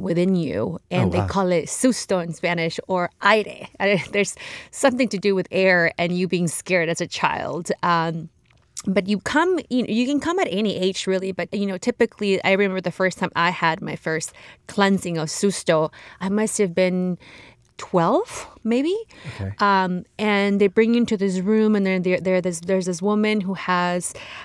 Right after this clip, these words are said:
Speaker 1: a cántaro, which is this bowl made out of red clay, and she has copal burning,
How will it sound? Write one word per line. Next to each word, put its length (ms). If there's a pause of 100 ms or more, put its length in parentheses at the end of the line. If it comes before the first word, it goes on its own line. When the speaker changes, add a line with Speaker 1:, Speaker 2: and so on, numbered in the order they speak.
(120)
Speaker 1:
a 80 (100)
cántaro, 480
which 200
is 240 (560)
this 580 (300)
bowl 500
made 160
out 160
of 160
red 220
clay, 460
and 180 (640)
she 140
has 200
copal 500
burning, 600